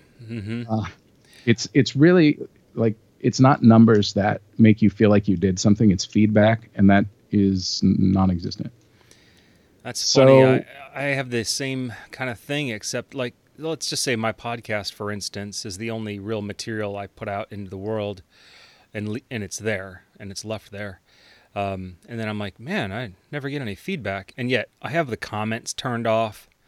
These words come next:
Speaker 1: I don't,
Speaker 2: <laughs>
Speaker 1: I don't push
Speaker 2: Right.
Speaker 1: the episodes to all the ch-, channels that are available to me:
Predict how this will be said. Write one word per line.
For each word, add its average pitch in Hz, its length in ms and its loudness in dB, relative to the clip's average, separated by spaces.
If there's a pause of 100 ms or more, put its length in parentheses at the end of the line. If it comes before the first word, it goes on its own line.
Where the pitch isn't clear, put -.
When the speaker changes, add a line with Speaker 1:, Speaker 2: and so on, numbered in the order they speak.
(560)
Speaker 1:
I 98 100 -8
don't, 110 460 2 (140)
Speaker 2:
<laughs> - 120 -20
Speaker 1:
I 123 60 -4
don't 120 200 -4
push 113 260 -4
Speaker 2:
Right. 107 80 2
Speaker 1:
the 110 140 0
episodes 110 760 -2
to 107 300 -6
all 101 320 -6
the 104 140 -8
ch-, - 160 -20 (560)
channels 110 400 -6
that 110 120 -4
are 110 60 -2
available 107 440 -4 (120)
to - 120 -12
me: 107 320 -6